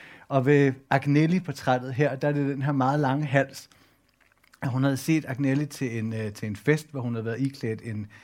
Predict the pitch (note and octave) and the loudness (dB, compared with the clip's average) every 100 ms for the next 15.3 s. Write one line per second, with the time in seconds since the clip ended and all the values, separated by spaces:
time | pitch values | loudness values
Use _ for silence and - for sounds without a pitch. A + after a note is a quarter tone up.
0 | - _ A#2+ - E3 D3+ - D3+ - C#3+ | -20 _ -8 -2 -2 -2 -6 -8 -2 0
1 | C#3+ C3 A#2 A2+ A2 A2+ A2 A#2 A2 G#2 | 0 -4 -6 -4 -8 -8 -6 -4 -6 -8
2 | G2+ - A#2 A#2 - A#2 B2+ E3+ - _ | -16 -8 -4 -2 -2 -2 -2 -6 -10 _
3 | _ - - - - _ _ C3+ C3+ C3+ | _ -20 -20 -20 -20 _ _ 2 2 2
4 | C#3+ D3 - C3+ B2+ C#3 B2 B2 A#2 B2 | 2 0 -2 -2 0 2 0 0 0 0
5 | C3+ A#2+ C3 - C3 B2+ A#2+ A#2+ A#2 A2+ | 0 0 -6 -4 -2 0 0 -2 -2 -2
6 | A2 B2+ A#2+ C3+ C#3 C#3 - B2+ - - | -2 -4 0 2 2 0 -2 -4 -4 -8
7 | A#2+ - D#3+ - - _ _ - - _ | -8 -6 -8 -8 -14 _ _ -20 -20 _
8 | B2+ C#3+ C3 C3+ C3+ B2+ A#2+ A#2+ C#3 - | -4 0 2 2 0 0 0 0 -2 -4
9 | C3 B2+ A#2 B2 B2 - A#2 B2+ C#3 A#2 | -4 -4 -4 -6 -6 -6 -2 -2 -4 -6
10 | G#2+ G#2 A2+ G2+ C3 C3+ C3+ C3 B2 A#2 | -8 -8 -12 -6 -2 0 0 -2 -2 -2
11 | A#2 C3 A#2 - B2+ C3 - - _ A#2 | -2 -4 -4 -2 -2 -2 -14 -20 _ -10
12 | G#2+ A#2+ A#2+ C#3 C3+ - A#2 A#2 G#2 B2 | -4 -2 -2 -2 -4 -4 -4 -4 -8 -8
13 | - A2+ G#2+ A2 A2+ A2+ A2 B2 G#2 - | -2 -2 -2 -4 -2 -4 -4 -8 -6 -6
14 | A2 - A2+ - B2 A#2+ A#2 - B2 A#2+ | -6 -8 -8 -2 -2 -2 -8 -4 -2 -2
15 | A2+ B2 | -4 -8